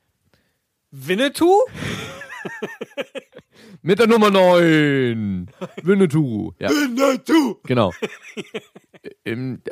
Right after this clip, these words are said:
Speaker 2: Giovanni Elber hatte, ich weiß nicht, ob er das nur einmalig hatte, als ob, also, dass das so eine Spezialgeste war oder ob das, äh,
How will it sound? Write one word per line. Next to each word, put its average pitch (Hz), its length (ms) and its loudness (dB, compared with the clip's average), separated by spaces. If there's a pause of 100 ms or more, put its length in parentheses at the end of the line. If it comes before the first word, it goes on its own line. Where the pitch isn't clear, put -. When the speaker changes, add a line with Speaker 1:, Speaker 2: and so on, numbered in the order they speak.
(360)
Speaker 2:
Giovanni 156 420 0
Elber 180 360 4
hatte, 190 220 0
ich 147 160 -6
weiß 175 200 2
nicht, 170 160 2
ob 147 80 0
er 151 60 4
das 143 160 -2
nur 120 140 0
einmalig 127 580 2
hatte, 196 200 0
als 120 200 -2
ob, 110 260 -2
also, 127 380 -4
dass 120 200 -4
das 123 120 -8
so 123 80 -10
eine 123 100 -4
Spezialgeste 165 880 0
war 156 260 2
oder 127 220 2
ob 120 140 -4
das, 131 260 -2
äh, 117 300 0